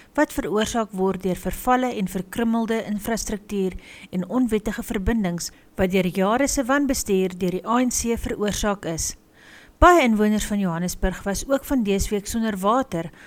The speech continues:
omdat die gebrek aan elektrisiteit ook beteken dat waterpompe nie waterreservoirs kan vul nie. Jelend het in Rapport Koerant gesê, Eskom beplan om van dese maand ses van hul bejaarde steenkoolkragstasies uit te skakel vir beplande instandhoudingswerk. Fase vyf kan jy tot sewe en 'n half uur per dag sonder krag wees.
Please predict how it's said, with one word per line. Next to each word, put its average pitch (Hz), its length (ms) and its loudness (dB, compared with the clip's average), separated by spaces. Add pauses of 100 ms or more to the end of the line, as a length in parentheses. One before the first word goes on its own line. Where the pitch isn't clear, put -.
(160)
omdat 262 300 2
die 226 100 0
gebrek 185 520 0
aan 196 140 -2
elektrisiteit 208 840 -4
ook 277 220 0
beteken 208 480 -2
dat 202 200 -4
waterpompe 190 720 -2
nie 202 260 0
waterreservoirs 196 880 -4
kan 208 180 -6
vul 226 240 -2
nie. 175 220 -4 (720)
Jelend 302 320 2
het 220 120 -2
in 202 120 0
Rapport 190 440 -2
Koerant 180 380 0
gesê, 180 440 -4 (120)
Eskom - 260 -2
beplan 208 420 0
om 196 120 -4
van 208 200 -4
dese 214 280 -2
maand 226 240 -4
ses 294 340 -2
van 247 160 -2
hul 208 120 0
bejaarde 208 580 0
steenkoolkragstasies 226 1400 -4
uit 262 200 -4
te 269 100 -4
skakel 202 500 -2
vir 208 200 -10
beplande 233 500 0
instandhoudingswerk. 214 1160 -4
Fase 226 340 0
vyf 302 340 2
kan 208 180 -4
jy 190 120 -2
tot 185 200 -6
sewe 285 320 0
en 277 60 2
'n 269 40 2
half 208 320 2
uur 220 240 -4
per 202 240 -2
dag 185 300 -2
sonder 220 320 -2
krag 202 360 -2
wees. 175 360 -6